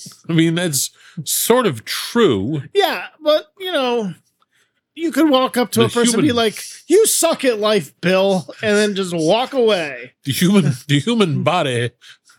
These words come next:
Speaker 1: is comprised of a hundred and six bones, but for some reason you appear to have a hundred and seventy-one.
Speaker 2: <laughs>
Speaker 1: And many of them are converged upon your face, boy.
Speaker 2: Yeah, I don't know.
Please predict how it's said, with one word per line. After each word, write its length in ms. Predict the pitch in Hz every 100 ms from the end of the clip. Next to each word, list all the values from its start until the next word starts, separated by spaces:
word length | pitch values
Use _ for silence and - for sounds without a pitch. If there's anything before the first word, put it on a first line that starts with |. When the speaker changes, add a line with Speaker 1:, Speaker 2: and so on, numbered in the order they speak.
| - - -
Speaker 1:
is 220 | 143 110
comprised 600 | - 120 147 156 147 127
of 80 | 107
a 60 |
hundred 300 | - 160 151
and 120 | 113 101
six 260 | 147 117
bones, 460 | - 135 120 104 87
but 140 | 95 - _ - _
for 100 | -
some 220 | - 226
reason 280 | 151 120 110
you 120 | 143 151
appear 260 | - 165
to 100 | 143
have 220 | 120 139
a 80 | 101
hundred 240 | 123 127 110
and 120 | 98
seventy-one. 1080 | - 139 120 107 104 110 127 107 87 82 143
Speaker 2:
<laughs> 240 | 202 - 165
Speaker 1:
And 120 | 135 180
many 140 | 226
of 120 | 170
them 160 | 143 113
are 80 | 98
converged 720 | - 117 107 170 147 127 107
upon 360 | 98 123 123
your 200 | 110 101
face, 800 | - - - 170 107 - - - 180 - - - - -
boy. 520 | 98 98 95 78 - - - 202 196 - - _ _ _ _ - 165 123
Speaker 2:
Yeah, 380 | 185 180 160 147
I 160 | 165 254
don't 180 | 254 190
know. 300 | 143 127